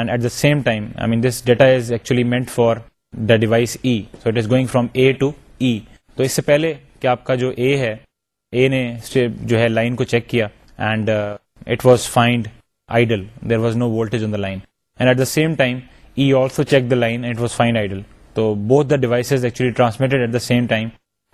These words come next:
and before the signal reaches the computer E, that is the actual destination،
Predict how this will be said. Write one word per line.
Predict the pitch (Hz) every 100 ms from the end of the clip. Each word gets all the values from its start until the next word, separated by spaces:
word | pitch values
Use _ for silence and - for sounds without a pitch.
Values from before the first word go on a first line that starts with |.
| -
and | 113 117
before | 117 - 139
the | 143 139 131
signal | 131 135
reaches | 117 117 139 117 _ _ _ -
the | 113
computer | 120 120 131 120
E, | 120
that | 110 117
is | 120
the | 113 120
actual | 104 131
destination، | 110 110 - 127 110